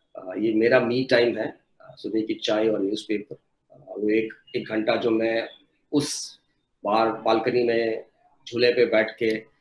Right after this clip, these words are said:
एक अच्छा me time spend कर लेता हूँ। फिर exercise routine है मेरा, अ, दिन का एक घंटा रोज या तो running या तो जिम, जो भी है। अ, फिर office का कामकाज, अ, evening time with family,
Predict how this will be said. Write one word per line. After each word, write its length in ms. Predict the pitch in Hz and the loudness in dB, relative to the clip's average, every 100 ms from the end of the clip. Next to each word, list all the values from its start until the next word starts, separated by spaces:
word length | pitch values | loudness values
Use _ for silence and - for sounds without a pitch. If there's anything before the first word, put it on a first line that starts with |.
| _ _ _ _ - | _ _ _ _ -2
एक 100 | 123 | 0
अच्छा 260 | - 139 | 2 2
me 160 | 123 127 | 2 2
time 180 | 131 120 | 4 2
spend 340 | - 110 110 | 0 -2 0
कर 80 | - | -2
लेता 280 | 101 98 - | -4 -8 -14
हूँ। 120 | - _ _ _ _ | -20 _ _ _ _
फिर 320 | 123 120 131 - | 0 0 -2 -8
exercise 400 | - 135 135 120 | -6 2 2 2
routine 300 | 113 127 120 | 0 0 0
है 80 | |
मेरा, 560 | 110 104 - - _ 92 | 0 -4 -12 -20 _ -14
अ, 240 | 92 101 - 110 | -12 -14 -8 -6
दिन 140 | 107 | -4
का 80 | 107 | -2
एक 120 | 107 | -4
घंटा 600 | 104 101 107 104 104 - _ 101 | -6 -4 -4 -4 -8 -14 _ -8
रोज 280 | 101 98 - | -6 -6 -8
या 80 | - | -10
तो 120 | 98 | -6
running 400 | 101 107 107 101 | -2 0 0 0
या 60 | |
तो 140 | 95 98 | -4 -6
जिम, 300 | 110 107 98 | -2 -2 -4
जो 120 | 98 | -6
भी 160 | 101 95 | -8 -10
है। 220 | - - _ _ _ _ _ _ - 90 | -12 -18 _ _ _ _ _ _ -16 -10
अ, 160 | 90 - | -10 -2
फिर 120 | 120 | 2
office 320 | 110 110 135 | 4 2 0
का 120 | - 117 | 0 0
कामकाज, 540 | 110 110 - - - - _ - | 2 0 -4 -10 -12 -20 _ -20
अ, 360 | - 90 90 90 _ _ _ | -18 -18 -18 -20 _ _ _
evening 500 | - 113 113 120 117 | -2 0 2 2 2
time 260 | 117 113 113 | 2 2 2
with 140 | - | 0
family, 280 | 107 104 | 0 2